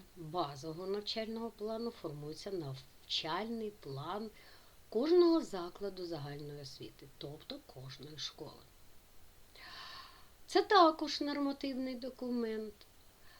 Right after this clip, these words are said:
який визначає структуру навчального року, тобто в ньому зазначено, скільки у нас буде семестрів, два семестри, скільки у нас буде четвертей, скільки вони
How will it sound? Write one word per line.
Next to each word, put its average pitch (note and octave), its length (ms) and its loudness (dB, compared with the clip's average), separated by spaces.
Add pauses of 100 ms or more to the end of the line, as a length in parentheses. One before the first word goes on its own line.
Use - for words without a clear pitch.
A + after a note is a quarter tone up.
(160)
який A3 320 8
визначає F3+ 560 2
структуру D#3+ 580 -4
навчального C#3+ 840 -4 (100)
року, C#3 600 -10 (920)
тобто C#4+ 440 8
в F#3 60 4
ньому F#3 340 4
зазначено, F3+ 1040 -4 (560)
скільки A#3 600 0
у E3 140 2
нас D#3 360 -2
буде D3+ 500 -12
семестрів, G3+ 1000 -2
два G3+ 320 -6
семестри, F3+ 560 -8
скільки - 460 2
у C#3+ 40 -10
нас C3 240 -10
буде C3 260 -14
четвертей, - 880 -8
скільки - 460 -2
вони C#3+ 300 -8